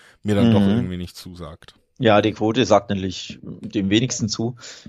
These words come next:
Speaker 2: Eins dreißig, das kannst du ehrlicherweise nicht tippen. Also man könnte es vielleicht garnieren mit Leipzig-Sieg und Gegentor, denn
Speaker 1: Mhm.
Speaker 2: Werder ja zuletzt durchaus stürmisch unterwegs, ne? Ähm, die letzten drei Spiele immer mindestens zwei Treffer erzielt, ja auch gegen,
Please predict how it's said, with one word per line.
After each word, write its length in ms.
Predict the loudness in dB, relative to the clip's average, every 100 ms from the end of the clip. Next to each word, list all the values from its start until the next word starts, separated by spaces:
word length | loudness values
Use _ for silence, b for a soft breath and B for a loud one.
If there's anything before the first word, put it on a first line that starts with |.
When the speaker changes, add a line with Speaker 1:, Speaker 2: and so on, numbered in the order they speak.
| -14
Speaker 2:
Eins 320 | -4 -2 -2
dreißig, 400 | 0 2 2 0
das 160 | -2 -4
kannst 300 | -2 -2 -2
du 60 | 2
ehrlicherweise 600 | 4 4 4 4 4 2
nicht 160 | -2
tippen. 220 | -2 0
Also 160 | 2 4
man 140 | 2
könnte 160 | 4 2
es 80 | 2
vielleicht 200 | 2 4
garnieren 380 | 2 2 0 -2
mit 120 | 2
Leipzig-Sieg 720 | 2 2 -2 -8 -8 -10 -14 _
und 260 | 2 2 4
Gegentor, 600 | 4 4 2 4 4 0 B B B
denn 180 | 0 4
Speaker 1:
Mhm. 60 |
Speaker 2:
Werder 240 | 6 8 8
ja 140 | 6
zuletzt 480 | 6 4 2 2 -2
durchaus 280 | 2 2 2
stürmisch 380 | 4 4 4 2
unterwegs, 420 | 2 2 0 -2
ne? 380 | -2 -2 -4 -8
Ähm, 220 | -2 -2 2
die 60 |
letzten 540 | 4 4 0 -4 -6 _ _ _ -2
drei 220 | 2 4
Spiele 300 | 2 0 0
immer 260 | 2 2 2
mindestens 480 | 2 0 0 -4 2
zwei 180 | 2
Treffer 280 | 4 2 2
erzielt, 280 | 0 0 2
ja 120 | 2
auch 260 | 0 -4 -6
gegen, 320 | -6 -6